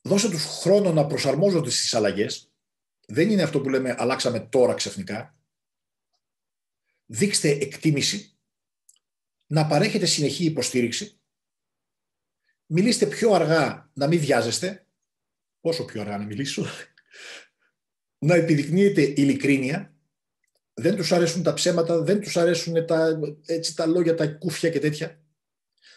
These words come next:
Θέλουν να είσαστε ευγενικοί, όχι σκληροί, υπομονετικοί, ευχάριστοι και κατανοητικοί. Συμβουλές για όσους είσαστε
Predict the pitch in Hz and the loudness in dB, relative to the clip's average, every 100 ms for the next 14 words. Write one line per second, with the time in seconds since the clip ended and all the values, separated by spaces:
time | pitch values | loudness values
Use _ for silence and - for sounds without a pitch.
0 | _ - 190 208 185 196 160 135 123 131 | _ 0 2 4 4 2 2 -2 -2 -2
1 | 117 117 120 101 117 151 - _ 147 123 | -2 -2 -2 -4 -4 -4 -6 _ 0 0
2 | - - 107 101 147 - _ _ _ _ | -2 -4 -4 -6 -8 -18 _ _ _ _
3 | _ - _ - 156 156 143 135 127 104 | _ -20 _ -4 -2 0 0 0 -4 -6
4 | 101 180 208 202 - 180 202 - 185 180 | -6 -4 -4 -6 -6 -2 -2 -2 -4 -4
5 | 165 165 156 151 - 147 _ _ _ _ | -2 -2 -4 -6 -10 -16 _ _ _ _
6 | _ _ _ _ _ _ _ _ _ _ | _ _ _ _ _ _ _ _ _ _
7 | _ _ _ _ _ _ _ _ _ _ | _ _ _ _ _ _ _ _ _ _
8 | _ _ _ _ _ _ _ _ _ _ | _ _ _ _ _ _ _ _ _ _
9 | - - 165 175 143 - - _ _ _ | -4 0 4 4 4 0 -12 _ _ _
10 | _ _ _ _ - 110 139 156 - - | _ _ _ _ -6 2 4 4 0 -4
11 | - - 214 - 151 - 107 - | -8 -2 0 2 0 0 0 -2